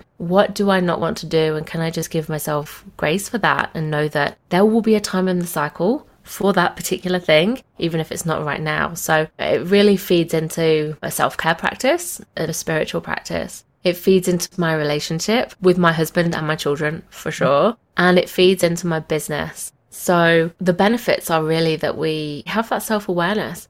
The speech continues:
We know what we're feeling, what would feel good to us, and a huge understanding of, "Ah, okay, that's interesting. Like, I've been feeling this and thinking this. Let me check where I am in my cycle. Oh, there we go. That makes sense." So if each season has got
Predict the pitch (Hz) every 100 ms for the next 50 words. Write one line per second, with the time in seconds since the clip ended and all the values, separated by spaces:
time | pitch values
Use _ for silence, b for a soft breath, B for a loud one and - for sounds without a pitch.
0 | _ - 190 190 185 185 185 180 - 165
1 | 208 214 202 190 185 180 175 175 - _
2 | - - 180 180 190 185 180 175 - 170
3 | 160 156 156 - - _ _ - 180 180
4 | 170 214 220 208 190 180 - 156 160 156
5 | 143 147 - 151 147 - 175 180 165 151
6 | 139 165 165 160 135 - 165 165 160 -
7 | 156 139 143 165 160 175 175 175 165 -
8 | 160 156 156 151 156 147 151 151 151 156
9 | 151 127 151 - _ 233 262 262 226 226
10 | 190 180 170 165 160 147 - 156 156 156
11 | 135 - 240 226 170 - 180 202 208 170
12 | 165 190 190 175 208 175 - 156 170 190
13 | - - - 185 175 - 226 226 - -
14 | - - 190 185 160 160 170 165 - 156
15 | - -